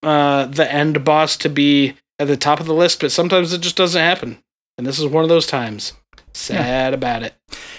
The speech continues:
Speaker 2: It is, it is sad. And like you said, I, you know, the X Factor is where it really brought it down. That was the really thing that really hurt it, just because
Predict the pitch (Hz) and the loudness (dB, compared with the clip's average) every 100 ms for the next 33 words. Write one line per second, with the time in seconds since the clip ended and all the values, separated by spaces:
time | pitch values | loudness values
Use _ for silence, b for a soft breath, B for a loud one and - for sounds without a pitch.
0 | B 202 196 185 156 - - 160 156 - | B 4 6 6 4 -2 -2 2 4 4
1 | - 123 120 123 127 - 147 143 139 139 | 2 0 0 -4 -8 -2 2 2 2 2
2 | 131 135 139 139 - 156 131 123 - 202 | 2 2 2 0 -2 0 2 2 4 4
3 | 220 - 180 156 160 139 143 139 131 147 | 4 2 0 2 2 2 4 2 4 4
4 | 143 139 131 123 120 123 127 127 123 131 | 6 4 2 -4 -4 0 0 0 -2 -2
5 | 131 135 131 - - 175 139 127 135 135 | 2 4 2 0 -4 -2 0 2 2 0
6 | - - 131 127 127 123 131 127 123 - | -2 -2 -2 0 -2 -4 -2 -4 -4 -4
7 | 139 131 127 123 | -4 2 2 2